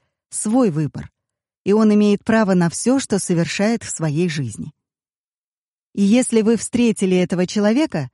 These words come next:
значит, он должен был появиться в вашей жизни и преподнести вам какой-то урок. И это не чужой человек, и даже не часть вас.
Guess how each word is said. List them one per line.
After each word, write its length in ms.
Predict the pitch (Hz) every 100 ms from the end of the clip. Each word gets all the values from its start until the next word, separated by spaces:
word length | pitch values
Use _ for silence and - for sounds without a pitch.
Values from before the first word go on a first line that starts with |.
| _ _ _
значит, 520 | 170 180 277 262 233
он 160 | 220 214
должен 400 | 202 269 226 220
был 180 | 202 196
появиться 600 | 196 190 190 208 - 185
в 40 |
вашей 340 | 180 196 - 175
жизни 500 | 190 285 220 156 127 _ _
и 100 | 233
преподнести 720 | 233 220 220 185 220 - -
вам 220 | 277 190 151
какой-то 460 | 165 - 214 -
урок. 400 | 202 160 120 _ _ _ _ _ _ _
И 100 | -
это 240 | 190 190 196
не 160 | 196
чужой 380 | 196 202 180 262
человек, 520 | - 196 165 135 117 _ _
и 100 | 190
даже 280 | 165 190 180
не 160 | 196 196
часть 400 | 254 262 - 160
вас. 380 | 147 117 -